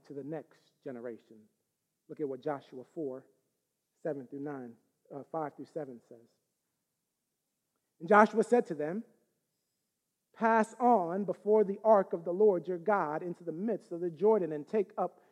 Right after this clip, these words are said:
each of you a stone upon his shoulder according to the number of the tribes of the people of Israel,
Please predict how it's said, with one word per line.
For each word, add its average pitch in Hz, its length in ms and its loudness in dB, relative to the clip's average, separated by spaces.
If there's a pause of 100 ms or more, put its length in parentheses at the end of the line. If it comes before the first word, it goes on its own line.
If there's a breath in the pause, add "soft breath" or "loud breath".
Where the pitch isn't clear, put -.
(200 soft breath)
each 262 260 2
of 156 180 -4
you 175 160 0
a 170 40 -4
stone 220 480 0
upon 175 260 -4
his - 80 -6
shoulder 220 380 2
according 208 360 2
to 196 100 -10
the 170 100 -6
number 185 480 0 (260 soft breath)
of 175 140 -2
the 185 80 -2
tribes 175 560 0
of 165 80 -6
the 165 80 -8
people 196 360 -8
of 196 120 -4
Israel, 175 340 -4